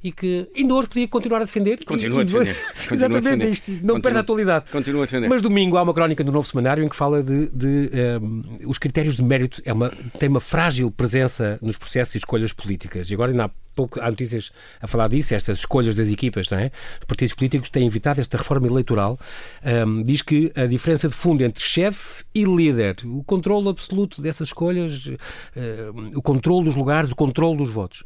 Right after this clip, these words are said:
Speaker 1: é a diferença entre o chefe e líder. O chefe lidera pela posse administrativa do poder, o líder é poderoso pelo exemplo que dá e é naturalmente seguido por mérito próprio. E, ao mesmo tempo, faz uma crítica a, a, ao Rui Rio, por exemplo,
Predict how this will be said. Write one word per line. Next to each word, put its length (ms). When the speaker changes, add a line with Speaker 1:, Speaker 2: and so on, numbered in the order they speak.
Speaker 1:
é 80
a 40
diferença 440
entre 200
o 60
chefe 580
e 100
líder. 320
O 40
chefe 300
lidera 320
pela 160
posse 280
administrativa 400
do 100
poder, 300
o 100
líder 280
é 20
poderoso 400
pelo 140
exemplo 440
que 120
dá 200
e 140
é 260
naturalmente 640
seguido 300
por 160
mérito 400
próprio. 460
E, 300
ao 100
mesmo 160
tempo, 160
faz 160
uma 120
crítica 440
a, 540
a, 20
ao 120
Rui 100
Rio, 180
por 140
exemplo, 500